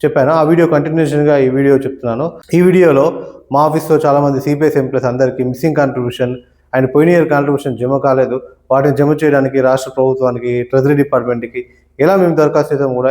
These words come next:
ఎక్స్‌ప్లెయిన్ చేశాను. So, వీడియో లాస్ట్ వరకు చూడండి. చాలామంది చదువుకోని ఉద్యోగులు, చదువుకున్న ఉద్యోగులు కంప్యూటర్ అవగాహన ఉన్నా కూడా ఆన్లైన్ సిపిఎస్ సైట్ ఓపెన్ చేసి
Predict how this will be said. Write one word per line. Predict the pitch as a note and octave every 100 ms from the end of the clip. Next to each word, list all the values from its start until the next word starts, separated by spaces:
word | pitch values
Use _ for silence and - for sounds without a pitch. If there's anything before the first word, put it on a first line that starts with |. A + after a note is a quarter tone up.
| B2+
ఎక్స్‌ప్లెయిన్ | A#2 D3 C3
చేశాను. | A#2 A#2 C#3 - _ -
So, | F3
వీడియో | D#3+ D#3 C#3+
లాస్ట్ | C#3+ D3+
వరకు | C3 C3
చూడండి. | B2+ A2 A2+ D3+ _ _ - G3
చాలామంది | A3+ G#3+ F3 G3 F#3+ - - -
చదువుకోని | E3 G#3 G3+ G3 F#3+ F3+ - - -
ఉద్యోగులు, | B2+ D#3+ D#3+ B2 C#3+ - - _ _ -
చదువుకున్న | D#3 G3 G3+ G#3+ G3+
ఉద్యోగులు | E3 E3 C#3+ C#3+ D3
కంప్యూటర్ | D3+ D#3+ D#3 C#3+
అవగాహన | D#3 E3 E3 E3 C#3+
ఉన్నా | D3
కూడా | C#3 B2+ A#2+ C3 - _ _
ఆన్లైన్ | D3+ G3 G3+ F#3+
సిపిఎస్ | E3+ F3 E3+
సైట్ | D3 D3 C#3+ - _ F3+
ఓపెన్ | G3+ G#3+
చేసి | E3+ D#3